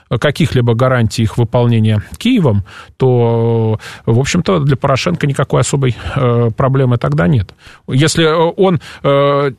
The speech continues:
проведёт через Раду в качестве огромного одолжения вот то, что он предложил, э, то есть вот этот вот, э, э,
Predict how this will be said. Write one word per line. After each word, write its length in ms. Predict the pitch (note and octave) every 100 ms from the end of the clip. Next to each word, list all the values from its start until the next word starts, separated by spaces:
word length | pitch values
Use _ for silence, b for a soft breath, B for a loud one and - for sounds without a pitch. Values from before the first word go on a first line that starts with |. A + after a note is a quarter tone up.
| _ _ -
проведёт 440 | D#3+ E3+ D#3 D3+
через 260 | - C#3+ C3+
Раду 380 | E3 C3 G#2+ F#2 B
в 80 | -
качестве 340 | C#3+ - C3+
огромного 720 | - D3 C#3+ F3+ C3 A#2+ A2+
одолжения 540 | A#2 C3+ C3+ B2 G#2 G#2+
вот 160 | A#2+
то, 120 | - C#3
что 180 | -
он 80 | C3
предложил, 520 | D3 C3 D#3+ F3 D4 - B B B
э, 300 | C3 B2+ A#2+
то 80 | -
есть 160 | A#2+ -
вот 220 | C3+ C3
этот 200 | A2+ -
вот, 240 | A#2 A2+ -
э, 160 | A#2+ A2 B B B
э, 380 | C3+ C3+ D3 D3